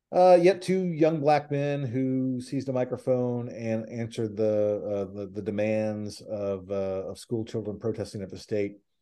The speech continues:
uh, to be heard. Uh, that's what they booted. Uh, so it's ridiculous. Uh, and it is really a remarkably sad state, uh, for the state of democracy in Tennessee. Um, and it's, it's something that,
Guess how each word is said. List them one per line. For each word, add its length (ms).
uh, 260
to 120
be 100
heard. 400
Uh, 320
that's 540
what 160
they 280
booted. 220
Uh, 360
so 200
it's 220
ridiculous. 560
Uh, 380
and 80
it 180
is 180
really 380
a 200
remarkably 880
sad 520
state, 520
uh, 580
for 120
the 60
state 180
of 60
democracy 560
in 80
Tennessee. 580
Um, 520
and 260
it's, 220
it's 180
something 360
that, 220